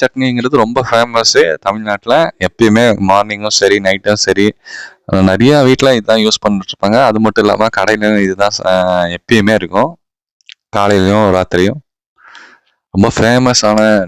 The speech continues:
டிஷ் சட்னி. அப்புறம் ரொம்ப ஈஸி செய்யறதுக்கும். நீங்க பேச்சுலரா இருந்தாலும் சரி, இல்ல டக்குன்னு ஏதாவது சட்னி செய்யணும்னா இது போட்டு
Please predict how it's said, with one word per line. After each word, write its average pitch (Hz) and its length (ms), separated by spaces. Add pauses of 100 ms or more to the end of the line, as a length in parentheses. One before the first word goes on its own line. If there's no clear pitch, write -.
(140)
டிஷ் - 240 (880)
சட்னி. 98 380 (1160)
அப்புறம் 165 340
ரொம்ப 123 140 (160)
ஈஸி 135 220 (140)
செய்யறதுக்கும். 98 580 (540)
நீங்க 98 180 (120)
பேச்சுலரா 107 460
இருந்தாலும் 98 400
சரி, 92 220 (560)
இல்ல 101 120 (120)
டக்குன்னு 113 420 (100)
ஏதாவது 101 240 (120)
சட்னி 104 320
செய்யணும்னா 95 420 (160)
இது 104 120 (100)
போட்டு 101 240